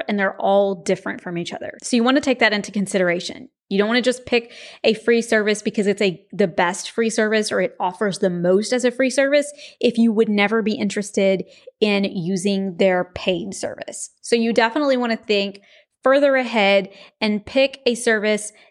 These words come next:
that you would be willing to use the paid version for. So for me personally, I would look at what paid service I would love to have next year or in the next six months.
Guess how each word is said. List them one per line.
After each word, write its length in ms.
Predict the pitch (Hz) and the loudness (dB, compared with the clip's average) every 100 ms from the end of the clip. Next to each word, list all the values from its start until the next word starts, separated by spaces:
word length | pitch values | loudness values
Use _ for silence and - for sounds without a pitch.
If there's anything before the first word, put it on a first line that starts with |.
| - | -4
that 400 | 208 185 185 - | 2 2 2 -2
you 240 | 170 214 | -2 0
would 120 | 233 | 0
be 120 | 202 214 | 0 0
willing 340 | 208 202 202 | 0 0 -2
to 140 | 196 | -4
use 220 | 185 185 175 | -2 -4 -4
the 80 | |
paid 260 | - - 190 | -8 -8 -10
version 260 | - - - | -14 -16 -18
for. 280 | - - - _ - | -20 -20 -20 _ -2
So 140 | 214 | -2
for 240 | 208 202 | 0 0
me 140 | 196 196 | 0 -2
personally, 680 | - 294 285 277 277 277 277 - - - - | 0 -2 2 2 4 2 0 -12 -20 -8 0
I 200 | 214 233 | 2 2
would 140 | 247 | 0
look 240 | 220 214 - | 0 -2 -2
at 440 | - 196 196 - - | 0 2 0 -2 -10
what 420 | 180 190 180 - _ _ | -2 0 0 -6 _ _
paid 380 | - 226 247 220 | -2 0 0 -2
service 680 | - 185 170 170 196 - - _ _ _ | 0 0 0 -2 -4 -8 -16 _ _ _
I 100 | 190 | 2
would 160 | 196 196 | 2 2
love 360 | 185 185 190 | 2 2 0
to 80 | - | -4
have 480 | 208 180 165 190 214 - - | -2 0 2 0 -2 -12 -6
next 420 | 190 170 - - | -4 -4 -6 -8
year 480 | 165 170 190 247 - - - | -4 -2 0 -2 -4 -18 -12
or 140 | - 196 | -6 -2
in 80 | |
the 80 | 190 | 0
next 240 | 180 180 - | 0 -4 -4
six 280 | 202 - | -6 -6
months. 560 | 170 151 185 311 - - | -6 0 2 2 0 -12